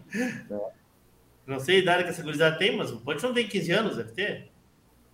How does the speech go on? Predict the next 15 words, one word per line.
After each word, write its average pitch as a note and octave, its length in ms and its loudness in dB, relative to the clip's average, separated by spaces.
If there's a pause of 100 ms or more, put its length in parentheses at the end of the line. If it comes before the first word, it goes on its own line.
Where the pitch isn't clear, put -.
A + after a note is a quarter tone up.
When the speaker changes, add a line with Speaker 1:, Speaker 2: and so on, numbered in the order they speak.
(340)
Speaker 1:
É, A#3 200 6
eles D#3 160 6
teriam, G#3 460 8
eles D#3 160 6
teriam E3+ 180 8
mais G#3+ 220 6
ciclo A#3+ 300 2
de G3+ 80 -6
freio F#3+ 260 8
jovem G3 260 12
pela D#3+ 220 6
frente D3+ 340 2
Speaker 2:
É, C#3 80 4
Speaker 1:
aí, D#3+ 100 2
né? C3 180 -2